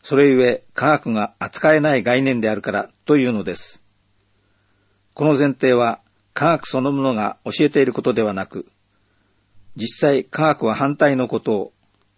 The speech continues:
この世界のあらゆる美も複雑さも確かに創造主を指し示していると教えているように思われます。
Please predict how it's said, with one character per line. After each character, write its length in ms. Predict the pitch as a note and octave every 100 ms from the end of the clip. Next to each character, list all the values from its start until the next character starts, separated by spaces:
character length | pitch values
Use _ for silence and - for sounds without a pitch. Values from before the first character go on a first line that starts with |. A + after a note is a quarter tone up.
| _ _ _ _
こ 120 | - D3+
の 60 |
世 140 | D3+ E3+
界 240 | - D3
の 220 | B2 A#2
あ 60 | B2
ら 100 | E3
ゆ 80 | D#3
る 80 | A#2+
美 140 | B2
も 160 | B2 A#2
複 180 | -
雑 260 | B2+ C#3 -
さ 120 | B2+
も 200 | A2+ G2+ _ _ _
確 240 | - D3+ -
か 100 | B2
に 80 |
創 220 | A2+ C3+ D#3
造 160 | D3+
主 140 | D3 B2+
を 40 |
指 100 | A2 -
し 160 | A2+ -
示 180 | C3 C3
し 60 |
て 140 | - A#2+
い 40 |
る 160 | F#2+ F2+ _ _ _ _ _ _ _ _ _
と 240 | B2+ - _ _ _ -
教 240 | A2+ D3
え 80 | D3+
て 160 | D3 C#3
い 20 |
る 60 |
よ 140 | C3 C3
う 20 |
に 100 | D#3
思 240 | D3+ A2+
わ 60 | A2+
れ 100 | G#2
ま 100 | F#2
す。 300 | - - -